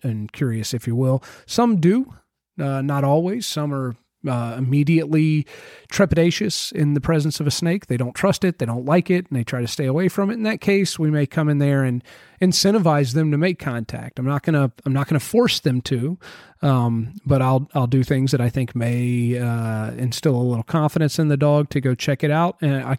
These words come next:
I do want them of their own free will to attempt to make that contact so that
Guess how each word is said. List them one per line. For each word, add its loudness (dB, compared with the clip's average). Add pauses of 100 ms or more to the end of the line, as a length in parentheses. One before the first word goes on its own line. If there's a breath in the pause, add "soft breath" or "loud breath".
I 0
do 2
want 0
them 0 (420 loud breath)
of 2
their 2
own 4
free 2
will 4
to 0
attempt 0
to -4
make -2
that -8
contact -8
so -6
that -8